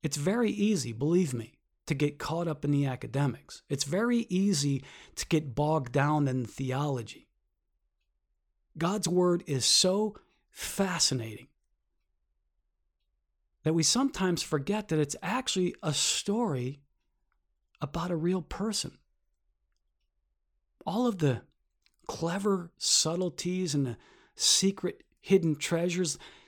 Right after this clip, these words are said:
they have a tendency to captivate us. There's, there's nothing like this book in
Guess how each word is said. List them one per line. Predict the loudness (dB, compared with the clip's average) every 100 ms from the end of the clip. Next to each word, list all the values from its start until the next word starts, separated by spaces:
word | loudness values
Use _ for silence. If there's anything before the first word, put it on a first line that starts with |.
| _ _ -4
they | -2
have | 0
a | -2
tendency | -4 -2 0 2 2 2 0
to | -2
captivate | -4 -4 -2 -2 -4 -6 -4 -8
us. | -10 -16 -18 -20 _ _ _ _ _ _ _ _ _ _ _ _ _ _ _ _ _ _ _ _ _ _ _ _ _ _ _ _ _ _ _ _ _ _
There's, | -4 -2 -2 -4 -20 _ _ -4
there's | -2 -2
nothing | -2 -2 -2 -4 -4 -2 -2
like | -2 -4 -6 -8 -4
this | -2 -2 -6
book | -6 -4 -4 -6
in | -8